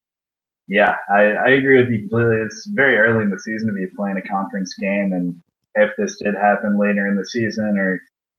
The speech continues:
who knows, it's still possible that, uh,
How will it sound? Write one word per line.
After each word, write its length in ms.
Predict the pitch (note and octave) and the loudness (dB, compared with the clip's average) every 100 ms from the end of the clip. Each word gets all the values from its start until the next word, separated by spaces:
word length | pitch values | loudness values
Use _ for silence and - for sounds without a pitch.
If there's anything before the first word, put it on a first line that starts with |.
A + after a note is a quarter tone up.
| D#3 | 0
who 80 | |
knows, 360 | E3 A#2+ G2+ - A2 | 2 2 0 -4 -6
it's 220 | G#2+ - | -6 -2
still 240 | B2+ A2+ | 0 2
possible 600 | A#2 G#2+ - - G2+ G2 | 4 2 2 -2 0 2
that, 280 | F#2+ F#2+ F#2 | 4 4 4
uh, 260 | F2+ F2+ | 2 0